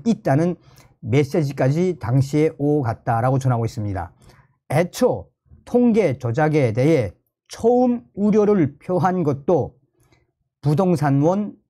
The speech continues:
노조였습니다. 이들은 통계 조작에 대한 증거를 그대로 보존해 윤석열 정부의 감사원에 제출을 했습니다.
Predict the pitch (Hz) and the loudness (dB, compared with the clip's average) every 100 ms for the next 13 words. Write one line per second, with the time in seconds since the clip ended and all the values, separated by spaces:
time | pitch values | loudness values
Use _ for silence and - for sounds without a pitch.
0 | _ - 123 135 156 131 - 110 92 85 | _ -4 0 2 2 0 0 -4 -6 -8
1 | 85 _ _ _ _ _ _ _ _ _ | -12 _ _ _ _ _ _ _ _ _
2 | 220 247 247 254 165 98 - 240 220 196 | 0 2 4 2 0 -4 -2 0 2 2
3 | 139 131 156 143 131 151 131 110 175 185 | 0 0 2 0 2 2 0 0 0 2
4 | 196 170 123 135 _ _ _ _ - 180 | 2 2 0 -6 _ _ _ _ -2 2
5 | 208 196 143 131 131 147 151 104 - _ | 2 0 0 -2 -2 0 0 -2 -6 _
6 | _ _ _ _ _ _ - 165 190 180 | _ _ _ _ _ _ -2 0 2 2
7 | 156 131 120 113 117 151 185 - _ - | 0 0 0 0 0 0 -2 -6 _ -14
8 | - 135 139 135 117 135 135 135 131 - | -2 0 0 0 0 0 0 -2 -4 -2
9 | 127 120 135 131 101 87 | -2 -2 -4 -4 -4 -8